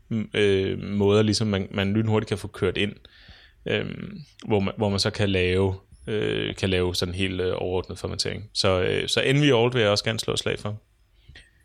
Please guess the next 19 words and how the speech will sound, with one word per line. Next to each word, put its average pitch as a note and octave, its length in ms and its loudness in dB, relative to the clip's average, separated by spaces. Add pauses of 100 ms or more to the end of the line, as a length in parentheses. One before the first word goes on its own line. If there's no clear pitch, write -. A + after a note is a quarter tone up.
(240)
Så - 120 0
har B2+ 160 4
vi A#2+ 160 6
Day G#2 240 4
One, C3 340 0
som D3+ 180 -2
vi B2 60 2
også C3 160 0
har - 20 0
snakket D#3+ 280 0
om C#3+ 140 0
tidligere D#3+ 340 0
på C3+ 320 0
podcasten. C#3 540 -2 (260)
Det C3+ 60 2
er C3 40 4
mit C3+ 100 -2
tredje B2 220 2
pick. - 360 -6